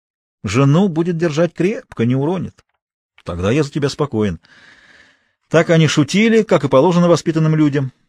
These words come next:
Миша достойно встретил крушение своей первой любви. Во взгляде Элен он уловил даже некоторую разочарованность. Она ожидала потрясения. Потрясения не будет. Раздался третий звонок.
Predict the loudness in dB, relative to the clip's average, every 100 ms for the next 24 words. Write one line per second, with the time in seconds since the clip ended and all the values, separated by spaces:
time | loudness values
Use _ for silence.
0 | _ _ _ _ _ -4 0 2 2 0
1 | 0 0 2 2 2 0 -2 -2 -2 -4
2 | -4 -4 -2 0 -2 -2 -2 -2 -2 -2
3 | -4 -4 -2 -4 -6 _ _ _ _ _
4 | _ _ _ _ -2 -2 0 2 2 4
5 | 2 2 2 2 0 -2 0 2 2 2
6 | 2 2 0 0 0 0 0 -2 0 2
7 | 2 0 -6 -8 -4 -4 -2 0 0 -2
8 | -6 -6 -4 -4 -6 -12 _ _ _ _
9 | -6 -4 -4 -4 -4 -4 -4 -4 -2 -2
10 | -2 -4 -8 -10 -16 _ _ _ _ _
11 | -4 -2 0 0 0 -4 -2 -2 -4 -4
12 | -2 -2 -6